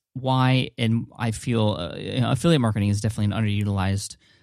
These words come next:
uh, form of marketing online. I mean, a lot of people do it, but a lot of people in industries don't. So I think if you have your own product, you might wanna consider creating an affiliate program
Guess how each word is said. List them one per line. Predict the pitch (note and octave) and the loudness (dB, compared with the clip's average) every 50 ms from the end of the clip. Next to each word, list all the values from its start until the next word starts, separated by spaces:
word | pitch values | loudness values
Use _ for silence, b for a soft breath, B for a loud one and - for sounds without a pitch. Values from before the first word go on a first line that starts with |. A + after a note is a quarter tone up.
| b b b | b b b
uh, | - G2 F#2 F#2+ | -4 -2 -2 -2
form | G2+ - - - A#2+ A#2 A2+ G#2+ G#2 | -2 -4 -6 -6 0 2 2 4 4
of | G2+ G2 - | 2 0 0
marketing | - G2+ G2 G#2+ G#2+ - G#2+ F#2+ F#2+ F#2 F#2 F2 - - | 2 2 4 2 2 0 0 0 0 0 0 -2 -2 -2
online. | G2+ G2+ G2+ G2+ F#2+ G2+ G#2+ G#2+ G#2 F#2+ F#2 F#2 F#2 | 0 0 2 2 2 2 2 4 4 4 2 0 0
I | G2 | 0
mean, | G2+ G2+ G#2 | 0 0 0
a | A2 - A2+ | -2 -2 0
lot | A2+ B2 C3+ C3+ | 2 2 4 4
of | B2+ | 4
people | C3 A#2+ - G#2 | 2 2 0 0
do | A2+ A2+ A#2 | 0 2 0
it, | C3+ - | 0 0
but | - | -2
a | C3+ | -2
lot | B2+ B2+ B2+ C#3 | 0 0 0 0
of | C3+ | 0
people | D3 C3+ - C3+ B2+ | -2 -2 0 0 0
in | B2 | 0
industries | A#2+ A#2+ A#2 A2+ A2+ - A#2+ A2+ A2 - | 0 0 -2 -2 -4 -4 -4 -4 -4 -2
don't. | - D3 - - - - - | -2 -2 -2 -2 -4 -6 -6
So | - - G2+ | -4 -2 0
I | G#2 A2 | 0 0
think | - A#2+ A2+ A2+ | 0 -2 -4 -4
if | A#2 - | -6 -4
you | B2+ C3 | 0 2
have | C#3+ D3+ D#3+ D3 | 2 2 2 2
your | D3 D3+ C#3+ | 2 2 4
own | C#3 C3+ C3 | 4 4 4
product, | - E3+ E3+ D#3+ B2 B2 - | 2 2 2 2 0 0 0
you | B2 | 0
might | A#2+ B2 A#2+ | 0 0 0
wanna | B2 A#2+ A#2 | 0 0 0
consider | A2+ B2 A2 - - D#3 C#3 A2 A2 | 0 -2 -2 0 0 0 0 -2 -4
creating | - - - A2+ G#2+ G#2+ G#2 | -4 -4 -2 0 0 0 0
an | G2+ | -2
affiliate | G2+ - - A2+ A2+ A2 - | -2 -2 0 0 0 0 -2
program | - G#2+ G2 G2 G2 F#2+ F#2+ F#2+ F#2+ | -2 -2 -2 0 0 0 0 0 -2